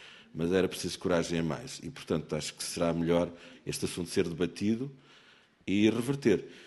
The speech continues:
Ah, também, ah, pronto, ah, isto novamente depende das pessoas. Se a comunidade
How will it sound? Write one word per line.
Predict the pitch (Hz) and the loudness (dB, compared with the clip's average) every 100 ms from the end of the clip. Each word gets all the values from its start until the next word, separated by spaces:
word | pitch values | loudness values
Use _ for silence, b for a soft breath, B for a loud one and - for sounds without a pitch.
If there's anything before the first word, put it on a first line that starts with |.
| B B - | B B 6
Ah, | 104 98 | 8 8
também, | 123 131 156 240 | 8 8 8 6
ah, | - 98 87 - | 6 6 4 -4
pronto, | - 87 87 - 73 | -2 -2 0 -4 -2
ah, | 76 73 71 71 71 73 - - - 50 - | -2 0 -2 -4 -8 -12 -18 -20 -20 -20 -14
isto | - - - - | -12 -14 -8 -2
novamente | 101 101 98 110 - | 0 2 2 0 0
depende | - 127 127 | 2 4 4
das | 127 135 | 2 0
pessoas. | - - 151 156 104 - - _ _ | -2 0 4 4 2 -6 -18 _ _
Se | - - 90 85 85 87 92 - 78 | -18 -8 -2 2 2 2 -2 -6 -10
a | |
comunidade | - 95 95 98 95 85 | -4 0 4 6 6 4